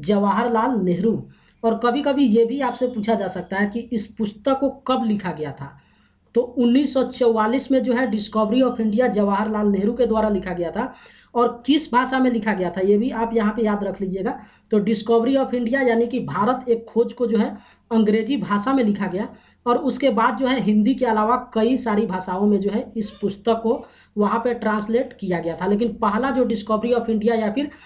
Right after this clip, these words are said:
भारत एक खोज जो जवाहरलाल नेहरू लिखे थे, उसको इन्होंने अंग्रेजी भाषा में लिखा था। तो इस तरीके से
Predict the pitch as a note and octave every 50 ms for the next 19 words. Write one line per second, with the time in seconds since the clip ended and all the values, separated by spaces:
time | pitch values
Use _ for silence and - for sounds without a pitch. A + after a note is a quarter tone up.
0 | - - _ - - D#3 D#3 G3 G#3+ A#3+ B3 B3 B3 A#3+ A3 - - - - A3+
1 | A#3 G#3 G#3+ A#3 A3 - G3+ G3 G3+ F#3+ G#3 A3 A3+ A3 A3 G#3+ G3+ G3+ G#3 A3+
2 | A3 G#3 G3+ - F#3+ G3 - A#3+ D4 - - - - - _ _ - B3 G#3+ G#3
3 | - C#4 C4+ C#4 C4+ A#3 A3+ A#3 C4 D4 - - A#3 G#3 G3 F#3 F#3+ F#3+ F3+ G3
4 | A3+ E3+ F3 F3+ - F#3 F3+ G3 A#3+ D#4+ - - - F#3 E3+ D#3+ - - C#3 C3
5 | C3+ D3+ - - _ _ _ _ _ _ - A3 A#3 A3 A3+ - A#3 A3 A#3 G#3+
6 | C#4 C#4 C4+ C#4 C#4+